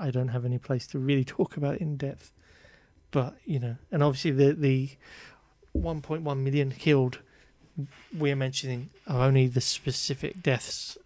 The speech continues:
as I've read them around Auschwitz itself. Many, many, many, many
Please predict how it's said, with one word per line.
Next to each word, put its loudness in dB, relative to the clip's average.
as -6
I've -4
read 2
them 0
around 4
Auschwitz -4
itself. -6
Many, 4
many, 6
many, 4
many 2